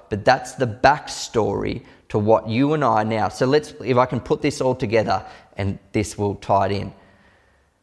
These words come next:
We've been brought into the covenant of God. We've been brought into the promises of Israel that you and I now have been grafted into the vine. We've been grafted into the tree, the tree of life.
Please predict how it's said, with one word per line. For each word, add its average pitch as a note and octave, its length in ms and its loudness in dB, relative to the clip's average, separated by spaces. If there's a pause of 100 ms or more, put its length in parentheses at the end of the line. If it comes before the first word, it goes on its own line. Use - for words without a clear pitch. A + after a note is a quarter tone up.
(540)
We've D#3+ 260 4
been F3 200 0
brought D#3 360 4
into D3 400 -2
the F#2+ 140 -2
covenant D3+ 720 -2 (100)
of A2+ 220 -2
God. F#2+ 260 4
We've A#2 220 0
been B2+ 180 0
brought C3 380 2
into C#3+ 240 -6
the A2 100 -2
promises D3 720 -2
of B2 160 2
Israel G#2 640 2
that G#2+ 200 -2
you B2 220 0
and C3+ 100 -2
I A2+ 140 2
now G#2+ 320 -2
have G#2 240 -4
been G#2 220 -2
grafted A2+ 640 0
into A#2+ 340 -6
the A2 120 0
vine. G2 680 -2 (440)
We've G#2 160 -2
been A2 200 -2
grafted A#2 680 2
into B2 320 -6
the G#2+ 120 -6
tree, - 640 -4 (320)
the - 60 -6
tree A2 340 0
of G2 120 -2
life. - 600 -4